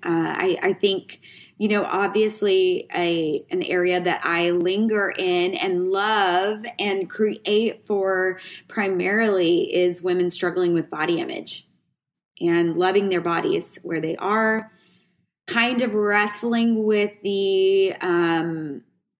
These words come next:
the paradigm of acceptance versus resignation is what I say. Like, can you accept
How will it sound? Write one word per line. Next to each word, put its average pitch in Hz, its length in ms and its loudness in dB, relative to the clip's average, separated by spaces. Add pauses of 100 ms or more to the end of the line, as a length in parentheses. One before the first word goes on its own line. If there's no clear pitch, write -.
the 190 140 -4
paradigm 196 1000 0 (140)
of 180 680 2 (680)
acceptance 196 960 -2
versus 180 500 0
resignation 185 1200 2 (520)
is - 180 -10
what 262 100 -6
I 262 140 0
say. 254 520 -4
Like, 180 380 -2 (800)
can 214 400 0
you 196 600 4
accept - 960 -4